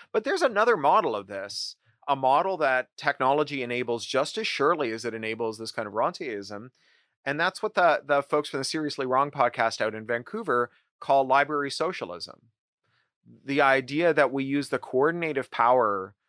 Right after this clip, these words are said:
of technology to instantiate the drill that is the best conceivable drill that we know how to make,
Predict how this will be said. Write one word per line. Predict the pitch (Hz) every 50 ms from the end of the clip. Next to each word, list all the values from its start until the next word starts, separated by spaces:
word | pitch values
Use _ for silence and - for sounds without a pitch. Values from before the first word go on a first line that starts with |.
| _ _ _ -
of | 123 120 117 -
technology | - 139 120 - - 117 123 131 131 123 107 - 101 85 85 95 101 110 _ _ _ _ _ _ _ _ _ _ _ -
to | - - 156 135 131 135 - -
instantiate | 139 135 - - - - 143 147 165 165 - - 175 165 156 147 147 - _
the | 131 127 127 127
drill | 113 113 113 127 139 151 151 151
that | 135 131 127
is | 127 113
the | - 131 117
best | 101 - 127 139 147 - -
conceivable | - 151 135 - - 139 131 123 123 117 123 117
drill | 101 107 120 117 120
that | 120 117
we | 104 117 117
know | 113 113 117 113
how | 104 120 110
to | 110
make, | 104 98 98 95 90 92 101 - - _